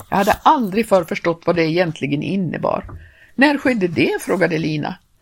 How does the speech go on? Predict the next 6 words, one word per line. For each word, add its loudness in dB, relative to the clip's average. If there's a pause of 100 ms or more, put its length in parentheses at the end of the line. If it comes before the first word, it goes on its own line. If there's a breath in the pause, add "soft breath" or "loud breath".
(160)
"För 2
tvåtusen 0
år 0
sedan", -2
svarade -6
jag. -2